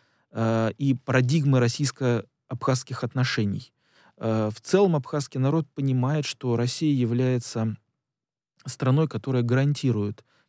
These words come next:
неприкосновенность границ, независимость, э, свободу граждан Абхазии.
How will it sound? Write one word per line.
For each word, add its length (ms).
неприкосновенность 800
границ, 580
независимость, 880
э, 480
свободу 720
граждан 440
Абхазии. 640